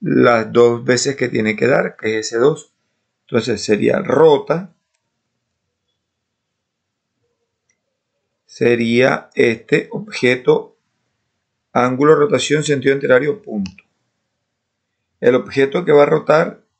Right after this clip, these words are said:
sería el elemento de la lista dos en la posición A más uno. Entonces sería elemento de la lista dos, el número de la posición sería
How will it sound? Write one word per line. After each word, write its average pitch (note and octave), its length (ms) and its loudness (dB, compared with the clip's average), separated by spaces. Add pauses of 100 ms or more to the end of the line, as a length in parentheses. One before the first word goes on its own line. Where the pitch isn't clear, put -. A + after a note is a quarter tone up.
(200)
sería A#2+ 720 0 (760)
el C#3+ 180 2
elemento C3+ 600 0
de D#3+ 140 4
la C#3 120 4
lista C3 400 0
dos E3+ 480 0 (120)
en B2+ 180 -4
la A#2+ 160 -2
posición C3 760 0 (1120)
A B2+ 140 0
más A#2 220 -6
uno. D3+ 320 -4 (720)
Entonces C3 220 -4
sería A2 480 0
elemento A2+ 920 -2 (960)
de C3 220 2
la A#2+ 120 4
lista A2 440 2
dos, E3 500 0 (1500)
el B2 220 0
número A#2 260 4
de B2+ 60 6
la C#3 140 -2
posición C#3 420 -4
sería B2+ 420 0